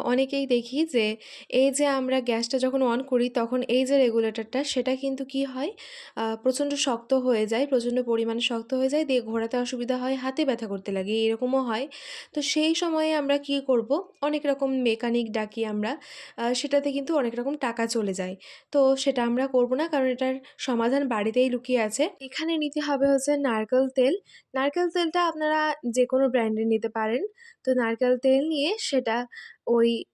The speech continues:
এইভাবে দু এক ফোঁটা দিয়ে দিতে হবে, ওই সাইডটাতে, ঠিক যেই জায়গায় দিয়েছি সেই জায়গাটাতে দিয়ে দিতে হবে। দিয়ে এটাকে দেখবেন কিছুক্ষণ রেখে দিবেন, তারপরে এইরকমভাবে একটু যেমন দেখাচ্ছি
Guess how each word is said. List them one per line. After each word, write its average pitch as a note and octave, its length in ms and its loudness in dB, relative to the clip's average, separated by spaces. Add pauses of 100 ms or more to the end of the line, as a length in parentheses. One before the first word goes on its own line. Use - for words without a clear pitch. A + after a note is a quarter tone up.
(180)
এইভাবে B3 480 2 (640)
দু A#3 180 -2
এক A#3+ 220 2
ফোঁটা A3+ 320 -2
দিয়ে A#3 200 -2
দিতে G3 220 -8
হবে, G3 340 -6 (760)
ওই A3 160 2
সাইডটাতে, G#3 420 -2 (200)
ঠিক C#4 240 -4
যেই C4+ 180 0
জায়গায় B3+ 420 2
দিয়েছি B3 300 -2
সেই A#3 260 2
জায়গাটাতে A3 540 -2
দিয়ে A#3 200 0
দিতে G#3 220 -6
হবে। F#3+ 280 -4 (480)
দিয়ে A#3 360 2 (560)
এটাকে B3 340 0
দেখবেন A#3 440 2
কিছুক্ষণ D#4+ 520 -4
রেখে C#4+ 280 0
দিবেন, C4 260 0 (300)
তারপরে A#3 520 0 (140)
এইরকমভাবে A#3 640 2 (120)
একটু A#3+ 320 -6 (840)
যেমন A3+ 360 0
দেখাচ্ছি B3 520 -2